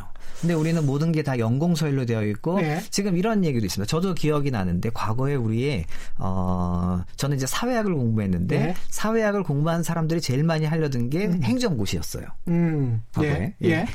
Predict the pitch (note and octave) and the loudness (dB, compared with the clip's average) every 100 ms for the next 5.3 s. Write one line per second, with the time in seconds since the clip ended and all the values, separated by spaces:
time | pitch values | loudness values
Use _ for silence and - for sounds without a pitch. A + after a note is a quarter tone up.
0 | - A#3 A#3+ A#3 G#3+ G3+ F#3 D#3 C3+ D3+ | 0 2 2 2 2 2 2 2 2 2
1 | D#3+ C#3 G2+ C#3+ F#3 D#3 B2 A#2+ G#2+ G2 | 2 2 2 4 4 4 2 2 0 0
2 | E2+ E2 D2 D2 C#2+ E2 D3+ F#3+ D3+ E3 | 0 0 -2 -4 -4 -2 0 0 0 0
3 | C3 E3+ D3+ C#3+ - - - - A3+ G#3+ | 0 2 2 0 0 0 2 4 4 2
4 | F#3 - - B3 B3 A3 G3 G3+ F#3 F3+ | 2 0 0 0 2 2 2 2 2 2
5 | F#3+ G3 E3+ | 0 0 -2